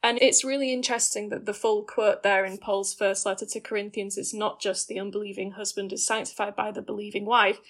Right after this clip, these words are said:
It also goes on to say, "And the unbelieving wife is sanctified by the believing husband," and yet that's very rarely repeated or even seems relevant.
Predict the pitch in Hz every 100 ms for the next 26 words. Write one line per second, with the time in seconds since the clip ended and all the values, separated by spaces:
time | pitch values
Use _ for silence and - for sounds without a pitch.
0 | - - _ - 233 240 240 220 214 214
1 | 202 214 220 202 202 226 220 226 220 214
2 | 208 202 196 202 196 208 208 208 202 -
3 | 196 196 196 190 190 185 190 190 185 208
4 | 269 - 214 214 214 220 - 294 294 -
5 | - 277 285 277 220 220 220 208 196 190
6 | 190 226 226 240 214 - 208 202 196 196
7 | - 226 208 202 202 - - 247 233 214
8 | 214 220 214 208 208 185 175